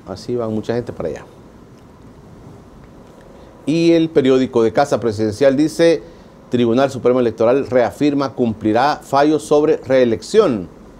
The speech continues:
El tribunal, el magistrado Noel Orellana ha dicho que van a cumplir lo que la Sala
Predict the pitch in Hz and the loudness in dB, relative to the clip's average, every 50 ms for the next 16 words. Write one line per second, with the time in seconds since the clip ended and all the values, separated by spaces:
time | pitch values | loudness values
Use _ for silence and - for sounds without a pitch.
0 | - - - - - - - - - - - - 117 120 110 107 - 113 113 107 | -20 -20 -20 -20 -20 -20 -20 -20 -20 -14 -6 -4 -4 -4 -4 -4 -4 -2 -2 0
1 | 107 117 131 143 147 143 135 120 107 98 87 - - - 107 113 110 98 104 110 | 0 0 0 0 0 0 0 -2 -2 -4 -6 -8 -6 -4 -2 -2 -2 -2 -2 -4
2 | 117 104 - - 127 131 135 127 117 113 117 123 127 120 113 113 117 131 139 135 | -4 -4 -2 0 0 2 2 0 0 0 0 2 2 2 2 2 0 0 0 -2
3 | - - - 120 120 123 123 123 - 208 220 247 - - - - - - - - | -2 -2 0 0 0 0 -2 -4 -4 -6 -6 -6 -10 -18 -20 -20 -20 -20 -20 -14
4 | - - 120 110 113 123 135 135 131 - 117 107 95 - 131 151 175 160 135 120 | -4 -2 0 2 2 0 0 -2 -2 -4 -4 -4 -2 -2 0 0 0 2 0 0
5 | 107 - - 123 123 117 104 - - 135 135 131 131 123 127 - | 0 0 -2 0 0 0 -2 -2 -2 -2 0 0 0 -2 -4 -6